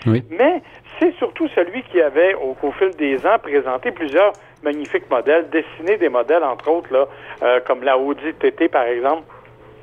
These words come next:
Speaker 2: à l'époque où il était chez Audi.
Speaker 1: Mhm.
Speaker 2: Alors, c'est quelqu'un, donc, qui a une, vraiment une connaissance assez importante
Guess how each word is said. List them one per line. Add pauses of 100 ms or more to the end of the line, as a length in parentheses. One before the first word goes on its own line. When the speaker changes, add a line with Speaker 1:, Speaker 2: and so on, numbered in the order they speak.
(220)
Speaker 2:
à
l'époque (320)
où
il
était
chez
Audi. (180)
Speaker 1:
Mhm.
Speaker 2:
Alors,
c'est
quelqu'un,
donc,
qui
a
une,
vraiment
une
connaissance
assez
importante